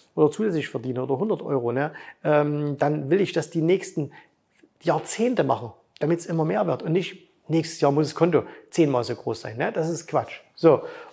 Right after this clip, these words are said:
und, ähm, ganz, das, das hier ist mir ganz, ganz wichtig. Mehr machen lohnt sich, ne? Also all die Leute, die immer zu Hause sitzen, rumjammern, dass nichts wird, ne?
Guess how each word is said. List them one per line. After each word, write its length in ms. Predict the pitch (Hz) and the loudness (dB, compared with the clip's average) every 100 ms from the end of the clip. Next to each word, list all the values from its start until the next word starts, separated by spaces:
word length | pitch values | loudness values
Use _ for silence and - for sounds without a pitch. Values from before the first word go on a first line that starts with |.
| - | 4
und, 380 | 170 165 170 - | 8 8 4 -2
ähm, 720 | 151 143 139 139 139 135 131 - | 4 6 6 6 2 -2 -6 -2
ganz, 340 | 160 196 190 - | 2 2 2 0
das, 260 | 156 - 170 196 202 | -2 0 4 4 6
das 180 | 196 190 | 2 4
hier 100 | 180 | 0
ist 120 | 156 | 2
mir 120 | 170 | 2
ganz, 240 | 160 175 170 | 2 0 0
ganz 240 | 160 135 | -2 0
wichtig. 440 | 160 160 120 - _ _ _ _ _ - | -2 -2 -8 -8 _ _ _ _ _ -6
Mehr 640 | 135 151 190 202 196 170 - | 0 4 4 6 4 2 -4
machen 500 | 131 151 147 156 143 - - | 4 4 4 0 -6 -10 -4
lohnt 340 | 131 143 143 143 | 6 6 6 2
sich, 380 | 113 110 - _ - | -8 -8 -18 _ -6
ne? 260 | 139 165 202 - - - - | 0 0 -2 -12 -20 -20 -2
Also 220 | - 185 190 | 2 4 4
all 260 | 220 269 | 6 6
die 100 | 262 | 4
Leute, 280 | 208 214 214 | 6 8 8
die 60 | 202 | 4
immer 140 | 190 | 4
zu 120 | 175 | 6
Hause 240 | 170 214 190 | 6 6 2
sitzen, 160 | - | 0
rumjammern, 600 | 165 208 233 202 175 165 | 2 2 4 4 4 4
dass 160 | 165 160 | 0 0
nichts 280 | 170 170 196 | -2 -2 4
wird, 220 | 262 - | 4 4
ne? 260 | 151 202 | 0 0